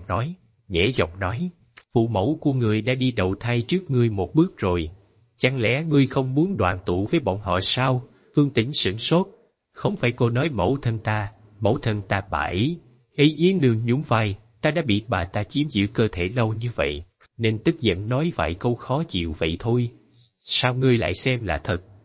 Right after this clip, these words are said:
đúng là đã uổng công sống biết bao nhiêu năm như vậy rồi." Khuôn mặt Phương Tĩnh đã tràn ngập sự thoải mái, hắn ta nghiêm túc quỳ xuống khấu đầu ba cái với Yến Nương.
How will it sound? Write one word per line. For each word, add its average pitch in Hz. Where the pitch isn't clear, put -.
đúng 156
là 107
đã 117
uổng 104
công 117
sống 143
biết 180
bao 123
nhiêu 120
năm 120
như 127
vậy 85
rồi." 87
Khuôn 151
mặt 104
Phương 139
Tĩnh 123
đã 123
tràn 92
ngập 90
sự 90
thoải 95
mái, 127
hắn 165
ta 143
nghiêm 131
túc 196
quỳ 85
xuống 190
khấu 185
đầu 80
ba 101
cái 127
với 131
Yến 147
Nương. 110